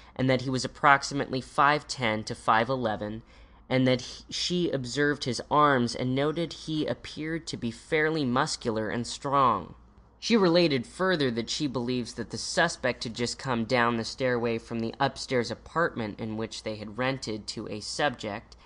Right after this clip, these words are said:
and that she surprised him and he grabbed her and tried to knock her down so that he could get away. She related further that he at no time attempted to molest her, nor did he state anything to her.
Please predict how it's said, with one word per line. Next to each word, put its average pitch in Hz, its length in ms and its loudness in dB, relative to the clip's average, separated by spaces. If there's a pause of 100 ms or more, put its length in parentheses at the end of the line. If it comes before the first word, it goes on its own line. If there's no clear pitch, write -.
and 147 120 4
that 170 140 4
she - 240 -2
surprised 208 720 -2
him 107 260 -4
and 123 140 -4
he 139 120 0
grabbed 143 540 2
her 110 240 -4
and 117 180 -6
tried 135 300 -2
to - 80 -8
knock 117 300 -4
her 127 100 -6
down 120 580 2
so 113 200 -6
that 110 160 -2
he 120 100 -6
could 120 180 -8
get 120 160 0
away. 117 420 -2 (440)
She - 180 2
related 165 440 4
further 202 500 -2
that 143 180 -2
he 160 320 -4
at 123 100 2
no 170 280 0
time 180 380 -2
attempted 147 520 -4
to 131 100 -6
molest 120 520 -2
her, 151 200 -2
nor 151 400 0
did 139 240 -2
he 117 160 -8
state - 680 -4
anything 117 480 -6
to 98 200 -12
her. 98 220 -12